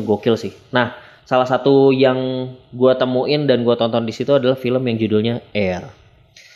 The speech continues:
Jadi film Air ini cerita soal Nike ketika mereka pertama kali membuat lini brand sepatu Air Jordan. Which is secara timeline itu kalau gua nggak salah ingat sembilan belas delapan empat ya kalau gua nggak salah.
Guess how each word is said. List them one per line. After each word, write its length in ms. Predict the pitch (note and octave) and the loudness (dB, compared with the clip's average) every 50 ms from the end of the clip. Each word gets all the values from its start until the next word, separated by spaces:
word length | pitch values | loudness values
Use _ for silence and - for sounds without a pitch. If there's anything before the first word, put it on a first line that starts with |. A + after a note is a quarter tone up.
| _ _ | _ _
Jadi 160 | _ G2+ A2 B2 | _ 0 2 2
film 320 | B2+ B2+ A#2+ A#2 A2+ A2+ | 4 4 4 2 2 0
Air 320 | - G#2+ A#2 A2+ G#2+ A2+ | 0 0 2 2 2 0
ini 240 | A2 A2 A2+ B2+ C#3 | -2 0 0 -2 -2
cerita 320 | - A#2+ A2+ G#2+ - C3 A#2+ A#2 | -2 -2 -4 -2 0 -2 -2 0
soal 640 | - A2 - - A2+ A2 A#2 A#2+ A#2+ A#2+ A#2+ A#2+ - - - - | 0 0 2 2 2 2 2 2 0 -4 -8 -12 -16 -20 -14 -8
Nike 640 | G#2+ G#2+ G#2+ G#2 G#2 G2+ - - - A#2+ C#3 E3+ F3 - - - | -4 -2 -2 -2 -2 -4 -6 -6 -6 -4 -4 -4 -6 -10 -14 -16
ketika 560 | _ - A#2 - - A#2 G#2+ - - C#3 C3+ | _ -8 -8 -6 -6 -8 -10 -2 0 0 2
mereka 800 | C#3+ C3+ B2 A#2 A2+ A2 G#2+ - - B2+ B2+ C3 C3 C#3 C#3 - - - _ _ | 2 2 2 2 2 0 0 0 -2 0 0 0 0 -2 -4 -8 -14 -20 _ _
pertama 400 | - A#2 A2+ - A#2 A#2 A2+ - | -4 -2 0 0 0 0 0 0
kali 240 | A2+ A2+ B2 C3 | 0 0 0 0
membuat 560 | B2+ A#2+ A2+ G#2 G#2 G#2 G#2+ A2+ A#2 A#2+ A#2 - - - - - - _ _ _ _ _ _ _ _ _ _ _ _ | 0 0 -2 -2 -2 0 2 2 2 2 2 -2 -6 -14 -20 -20 -20 _ _ _ _ _ _ _ _ _ _ _ _
lini 480 | - A#2 A#2 A2+ A2+ A#2 A2+ A2+ A#2 A2 | -4 -2 -2 -2 -2 -2 -2 -2 -2 -4
brand 640 | G#2+ G#2+ A2+ A2 A2 A2 A2 A2 A2 A2 G#2+ A2 A2+ - _ _ | -6 -4 0 2 2 2 2 0 -4 -8 -10 -12 -14 -18 _ _
sepatu 400 | - - - A2 G#2 - G#2+ G2+ | -20 -8 -4 -4 -2 -2 0 -2
Air 160 | G2+ G2+ G2 | -2 -2 -2
Jordan. 320 | G2+ F#2+ F#2 F#2 F2+ E2 E2 - _ _ _ _ _ _ _ _ _ _ _ _ _ _ _ _ _ _ _ | -4 -4 -4 -4 -6 -10 -12 -16 _ _ _ _ _ _ _ _ _ _ _ _ _ _ _ _ _ _ _
Which 240 | A#2 A2+ A2 G#2+ - | -4 -2 -2 0 0
is 160 | F#3 F3+ - | -2 -2 -4
secara 480 | C#3+ B2+ A#2+ - B2 A2 G#2+ G#2+ A2 A2 | -6 -10 -8 -6 -6 -4 -2 -2 -4 -4
timeline 480 | - A2 G#2+ G#2+ A2 C3 C3+ C3+ B2+ | -4 -4 -4 -4 -2 -4 -4 -4 -4
itu 80 | - D3+ | -6 -6
kalau 240 | - - A2+ G#2+ G2+ | -4 -2 -2 -2 0
gua 160 | G#2+ G#2+ G2+ | -2 -4 -4
nggak 120 | G2 G2 - | -6 -6 -6
salah 100 | G#2 G2+ G2+ | -8 -8 -6
ingat 160 | B2 B2 - - | -8 -10 -12 -16
sembilan 320 | - - G#2 G2 F#2+ F#2+ | -16 -12 -10 -8 -8 -6
belas 240 | G2 F#2+ F#2+ - G2 | -8 -8 -8 -8 -8
delapan 320 | F2+ - - G2 G2+ G2+ | -8 -6 -6 -6 -6 -6
empat 140 | - G2+ - | -6 -8 -8
ya 120 | - F#2 G2 - | -8 -12 -18 -14
kalau 240 | - G2+ F#2 F2+ | -10 -8 -8 -8
gua 160 | F2+ F2+ F#2 - | -8 -10 -12 -12
nggak 40 | - | -14
salah. 120 | F#2+ - | -18 -18